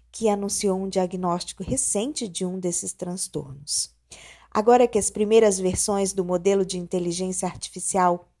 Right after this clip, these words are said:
do Setembro B R já foram criadas, o grupo de especialistas da Universidade de São Paulo começa a planejar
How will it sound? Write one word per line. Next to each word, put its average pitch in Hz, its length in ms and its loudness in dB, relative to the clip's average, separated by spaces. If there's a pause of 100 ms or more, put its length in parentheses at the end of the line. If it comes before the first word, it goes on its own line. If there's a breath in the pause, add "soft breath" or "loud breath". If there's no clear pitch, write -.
(180)
do 190 140 -2
Setembro 185 580 0
B 190 140 2
R 170 380 2
já 170 160 -4
foram 190 440 -4
criadas, 208 800 2 (560 soft breath)
o 240 80 -6
grupo 320 380 6
de 226 160 0
especialistas 220 880 2
da 190 160 4
Universidade 185 880 2
de 190 140 -4
São 185 260 -4
Paulo 226 420 2
começa 262 600 0
a - 20 -6
planejar 196 680 -2